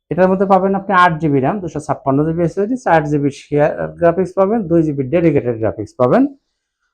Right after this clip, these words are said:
আর <clears throat> টোটাল তাহলে ছয় জিবি গ্রাফিক্স পাচ্ছেন চোদ্দ ইঞ্চি ডিসপ্লে দিয়ে। এ-, আর এর মে-, মাউস প্যাডটা দেখেন, খুবই লুক্রেটিভ একটা মাউস প্যাড, একদম MacBook Air-এর মতো। তো বন্ধুরা, এটা দিয়ে কিন্তু আপনার গ্রাফিক্সের কাজ সহ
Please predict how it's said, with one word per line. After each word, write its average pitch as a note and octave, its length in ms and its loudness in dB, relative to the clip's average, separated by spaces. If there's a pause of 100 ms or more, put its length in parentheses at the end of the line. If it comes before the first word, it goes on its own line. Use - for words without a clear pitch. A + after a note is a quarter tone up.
(360)
আর C#3+ 360 8 (180)
<clears throat> E3 220 0
টোটাল F#3+ 300 6 (180)
তাহলে E3+ 260 6
ছয় A3 320 2
জিবি G3 180 2
গ্রাফিক্স C#3+ 420 2
পাচ্ছেন F3+ 320 0
চোদ্দ F3+ 300 0
ইঞ্চি C3+ 300 0
ডিসপ্লে B2 440 -4
দিয়ে। A#3+ 240 -4 (380)
এ-, F3+ 220 -4 (280)
আর D3+ 120 4
এর D3+ 100 4
মে-, D3+ 340 2
মাউস D#3 320 6
প্যাডটা D#3+ 240 -2
দেখেন, A#2+ 280 0
খুবই G#3+ 560 4
লুক্রেটিভ D3+ 460 2
একটা B2 200 -2
মাউস A#2 400 0
প্যাড, D3+ 160 -2 (500)
একদম C3+ 280 4
MacBook B2 400 2
Air-এর A2 280 2
মতো। G#2+ 400 -2 (640)
তো F3 60 4
বন্ধুরা, F3+ 280 6
এটা G#3+ 300 0
দিয়ে A#3 180 4
কিন্তু G#3+ 200 2
আপনার G#3 200 2
গ্রাফিক্সের E3 640 2
কাজ A#3 200 2 (140)
সহ D#3 240 0